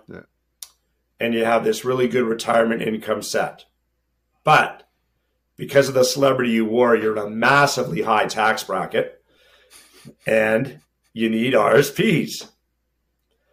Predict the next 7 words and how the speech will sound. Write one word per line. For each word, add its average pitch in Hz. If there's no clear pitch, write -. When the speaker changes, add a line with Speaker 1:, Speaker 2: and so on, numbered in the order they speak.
Speaker 2:
But 151
Brenda 135
Speaker 1:
Yes. 98
Speaker 2:
is 110
self-employed, 143
let's -
say, 107